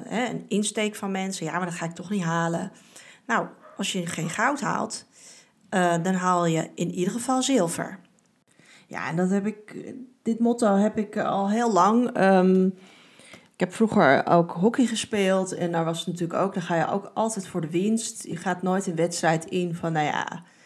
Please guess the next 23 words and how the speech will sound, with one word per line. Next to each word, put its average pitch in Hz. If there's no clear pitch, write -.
doen 185
we 175
een 160
één 170
één, 165
ook 160
oké." 160
Nee, 196
je 123
wil 156
gewoon 170
die 170
volle 233
drie 208
punten 202
hebben. 180
Ga 180
voor 220
goud, 180
ga 175
voor 202
de 190
winst. 175